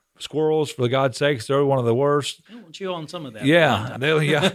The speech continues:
Speaker 2: <laughs>
Speaker 1: But if they happen to chew on a wire, get a, you know, get to, get a wire exposed, there again, it's exposed to corrosion. You know, just little things like that. That's just things to be looking for constantly.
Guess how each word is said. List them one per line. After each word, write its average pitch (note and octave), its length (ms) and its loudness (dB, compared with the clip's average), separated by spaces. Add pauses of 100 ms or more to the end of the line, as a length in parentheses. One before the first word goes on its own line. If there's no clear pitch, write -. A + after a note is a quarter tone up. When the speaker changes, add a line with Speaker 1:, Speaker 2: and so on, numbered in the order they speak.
(140)
Speaker 2:
<laughs> E3+ 320 0
Speaker 1:
But D3 140 2
if C3+ 100 0
they D3 160 2
happen D3 320 0
to B2 80 0
chew D3+ 260 2
on C#3+ 120 2
a C3+ 40 0
wire, C3 480 0
get C3 220 0
a, A#2+ 100 -4 (140)
you A#2 80 -4
know, G#2+ 200 -8 (140)
get C3 220 0
to, C3+ 340 0
get B2 140 2
a B2+ 40 2
wire B2 280 4
exposed, B2 540 2
there A#2+ 100 4
again, A#2+ 240 2
it's A#2 260 -2
exposed A2 440 0
to A#2+ 60 -8
corrosion. A2+ 560 0 (500)
You A2 80 -8
know, G#2 100 -6
just D3+ 260 0
little F3 200 4
things D#3+ 280 2
like D#3 280 2
that. D#3 360 0
That's B2+ 220 -2
just C#3 180 -2
things D3 280 0
to B2 100 -6
be C3 100 4
looking B2+ 300 0
for A#2+ 240 -4
constantly. A#2 680 -4